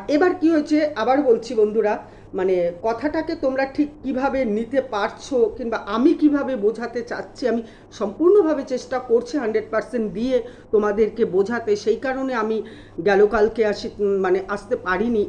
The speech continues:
এটাই আমার টপিকটা ছিল আর কি। দেখো, প্রত্যেক দিনের ব্লগ দেখে দেখে টপিক করাটা একটু মুশকিলই আমার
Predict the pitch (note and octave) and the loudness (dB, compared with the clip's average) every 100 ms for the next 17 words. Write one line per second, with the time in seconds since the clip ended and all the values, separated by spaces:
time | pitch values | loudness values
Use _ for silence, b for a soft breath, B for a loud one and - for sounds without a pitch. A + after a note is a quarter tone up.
0 | A3 D4+ E4 C4 B3 B3 F#3 F3 B3 A#3 | -2 0 2 0 -2 -4 -6 -4 -8 -8
1 | - A3+ - - G3 A3 A3+ F3 F3 F#3 | -4 -4 -4 -8 -2 2 2 0 -4 -8
2 | F#3+ B B B B C#4 E4 - C4 B3+ | -8 B B B B -4 -2 0 2 0
3 | - E4+ A#3+ E4 E4+ C#4 E3+ F#3+ A3 A3+ | 0 -4 2 4 4 2 2 4 4 0
4 | C#4+ D4 C4+ D4 D4 C4+ C4 B3 A3 C4 | -4 -2 -2 -2 -2 -4 -4 -6 -6 -8
5 | - C4 B3+ B3+ B3 A3+ - C4 D#4 A#3 | -4 0 0 0 -4 -4 -6 -4 0 0
6 | G#3+ - D4+ D4+ C#4 G3+ | -2 -4 0 2 2 0